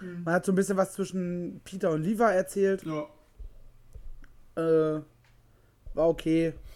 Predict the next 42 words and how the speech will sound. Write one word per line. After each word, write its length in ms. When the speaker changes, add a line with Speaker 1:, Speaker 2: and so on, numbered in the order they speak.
Speaker 2:
reicht. 360
Speaker 1:
Wie 180
macht 260
sich 140
Sonny 260
Kiss? 480
Also, 300
oder 340
war 140
das 180
nicht 180
so 200
bewertbar? 640
Speaker 2:
Es 200
war 100
ein 100
Fünf-Minuten-Match. 800
Speaker 1:
Okay. 120
Speaker 2:
Da 80
kannst 320
du 120
wirklich 300
nicht 180
so 140
viel 220
sagen. 360
Speaker 1:
Ja, 340
okay, 160
Speaker 2:
Äh, 20
Speaker 1:
klar. 260
Speaker 2:
aber 120
Sonny 240
Kiss 220
habe 160
ich 60
auch 80
schon 180
mal 100
bei 580
Lucha 920
Underground 460
gesehen. 420